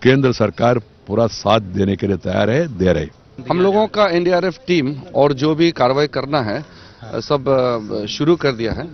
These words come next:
Speaker 2: और प्रधानमंत्री जी ने assurance दे दिया है कि जो भी जरूरी कार्रवाई है वो करेंगे। वो चेन्नई में हमने पिछले कुछ सालों से देखा है, इतना भारी बारिश, अ, लगभग आते नहीं है।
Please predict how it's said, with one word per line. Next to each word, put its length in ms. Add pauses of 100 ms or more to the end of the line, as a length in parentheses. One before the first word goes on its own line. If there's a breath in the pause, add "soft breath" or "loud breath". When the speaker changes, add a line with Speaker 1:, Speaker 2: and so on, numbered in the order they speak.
(180)
Speaker 2:
और 200
प्रधानमंत्री 600
जी 120
ने 100
assurance 480
दे 140
दिया 200
है 80
कि 180
जो 200
भी 140
जरूरी 400
कार्रवाई 360
है 80
वो 140
करेंगे। 380 (480 loud breath)
वो 60
चेन्नई 360
में 320 (580 loud breath)
हमने 260
पिछले 400
कुछ 180
सालों 320
से 120
देखा 260
है, 80
इतना 480
भारी 420
बारिश, 600
अ, 40 (720 soft breath)
लगभग 400
आते 420
नहीं 200
है। 260